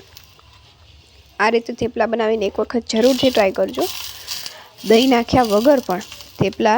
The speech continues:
લાંબો સમય સુધી સારા રહેશે. લોટ ભલે ઢીલો હોય તો પણ થેપલા લાંબો સમય સુધી સારા જ રહેશે. આ એક વખત આ રીતે થેપલા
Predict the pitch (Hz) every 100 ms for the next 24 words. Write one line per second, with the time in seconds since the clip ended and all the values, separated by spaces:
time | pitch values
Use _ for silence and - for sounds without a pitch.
0 | 277 202 220 220 208 202 220 220 294 -
1 | 196 104 104 - - - - 190 247 349
2 | 349 381 415 285 277 226 208 - 226 254
3 | 320 277 240 240 247 233 214 226 233 226
4 | 214 208 220 269 330 - 208 - 175 175
5 | 165 107 - - 110 - - - - -
6 | - 220 226 254 247 214 226 247 247 214
7 | 269